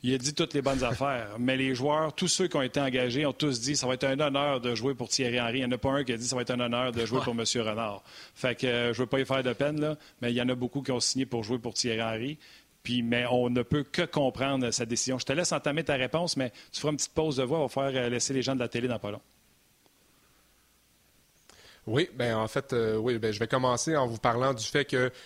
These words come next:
Speaker 3: oui, c'est clair que tout le monde a signé pour jouer avec Thierry Henry.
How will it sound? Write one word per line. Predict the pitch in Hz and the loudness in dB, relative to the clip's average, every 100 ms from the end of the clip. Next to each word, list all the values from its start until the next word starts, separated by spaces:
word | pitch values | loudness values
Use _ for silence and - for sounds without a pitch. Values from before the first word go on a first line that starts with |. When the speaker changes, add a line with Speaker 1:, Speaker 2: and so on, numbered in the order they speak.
| - | -10
Speaker 3:
oui, | 123 135 190 | -2 2 2
c'est | - 135 | 2 0
clair | - 131 147 131 | 2 2 2 0
que | - 127 131 - - - | 0 0 0 -4 -20 -6
tout | 151 | -2
le | 139 | 4
monde | 147 156 151 135 | 4 4 2 0
a | 127 | 0
signé | 127 - 131 135 139 | 0 0 -2 -2 -2
pour | 131 135 120 | 0 0 0
jouer | 113 131 143 | 0 2 2
avec | 120 110 - | 4 0 -2
Thierry | 131 117 120 | 0 2 2
Henry. | 113 107 123 | 0 0 -2